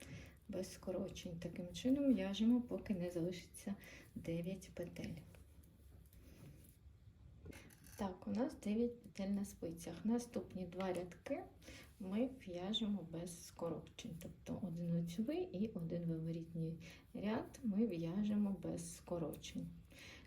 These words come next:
Це буде те місце найвужче, де ми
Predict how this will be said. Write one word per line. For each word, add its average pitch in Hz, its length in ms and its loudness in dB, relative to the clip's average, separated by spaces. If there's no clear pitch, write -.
Це 233 240 6
буде 185 380 0
те 170 340 0
місце 170 680 0
найвужче, 233 800 6
де 190 220 2
ми 190 200 4